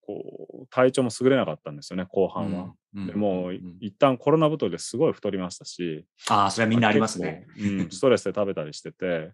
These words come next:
Speaker 2: あ。
Speaker 1: でもね、やっぱちょっと何キロか体重増えると、だんだんそのこと自体でこう、また体調が悪くなってきて、まあ、それでちょっと少し、多少元に戻したんですよね、体重を。散歩したりとか、ちょっと時々ジム行ったりとか、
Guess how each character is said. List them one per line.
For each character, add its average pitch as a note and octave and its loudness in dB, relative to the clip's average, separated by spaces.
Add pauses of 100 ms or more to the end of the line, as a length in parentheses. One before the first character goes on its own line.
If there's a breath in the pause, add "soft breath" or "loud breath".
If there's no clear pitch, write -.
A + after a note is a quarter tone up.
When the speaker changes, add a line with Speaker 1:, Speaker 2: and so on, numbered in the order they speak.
Speaker 2:
あ。 - -10
Speaker 1:
で C#3+ -2
も A#2 2
ね、 G2+ 0
や G2+ 0
っ G#2+ -2
ぱ B2 0
ち G3 2
ょ - 0
っ G#3+ -2
と A#2+ 2
何 D#3 4
キ E3+ 0
ロ A#2+ 6
か G2+ 2
体 A#2 4
重 C3 2
増 C3 0
え A#2+ 4
る G#2 -4
と、 F2+ -8 (200)
だ C3+ 2
ん F3+ -2
だ F#3+ 2
ん F#3 -4
そ - -2
の G3 2
こ F#3 -2
と F#3+ 2
自 E3 0
体 F3 2
で F2 -2
こ F2+ -4
う、 F2 -2
ま F2+ -2
た F2 -6
体 A2 2
調 A2 -2
が G#2+ 4
悪 G#2 4
く F2 -10
な D2 -10
っ - -14
て - -20
き - -20
て、 - -10 (140)
ま A#2 0
あ、 - -8
そ C#3+ 0
れ C#3+ 0
で C#3 -4
ち D3+ 0
ょ - 2
っ - -20
と - -8
少 - -6
し、 - -10
多 C3 -2
少 D#3+ 0
元 D#3 -2
に D#2+ -4
戻 E2+ -4
し - -14
た - -14
ん D2 -14
で G#2+ -20
す - -20
よ E2+ -14
ね、 G#2+ -4
体 E2 -4
重 D#2+ -12
を。 D#2+ -14 (160)
散 G2+ -2
歩 F#2+ -4
し - -8
た F#2 2
り D#2 -4
と E2 -14
か、 D#2 -10
ち - -8
ょ - -2
っ - -10
と - -20
時 F2 -4
々 E2 -4
ジ E2+ -6
ム D#2 -6
行 D2 -12
っ - -20
た E2 -12
り D#2 -14
と D2+ -18
か、 F2+ -6